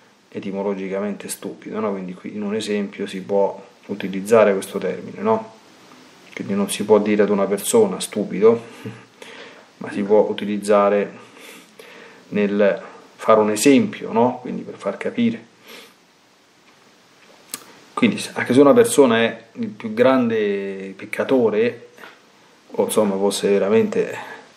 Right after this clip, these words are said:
dotato di poco intelletto, se tu gli metti davanti una cosa bianca non ti dirà che è nera,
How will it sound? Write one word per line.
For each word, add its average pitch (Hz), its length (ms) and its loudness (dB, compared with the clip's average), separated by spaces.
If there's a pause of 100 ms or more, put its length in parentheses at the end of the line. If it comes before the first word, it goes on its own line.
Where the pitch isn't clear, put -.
(1500)
dotato 98 320 2
di 101 140 -2
poco 107 200 4
intelletto, 107 600 2
se - 160 -14
tu - 80 -8
gli 110 100 -2
metti 110 220 -2
davanti 107 320 0
una 101 100 -4
cosa 101 240 -4
bianca 101 480 -2
non 95 80 -8
ti 92 160 -16
dirà 104 240 -2
che 92 140 -8
è - 20 -10
nera, 87 440 -12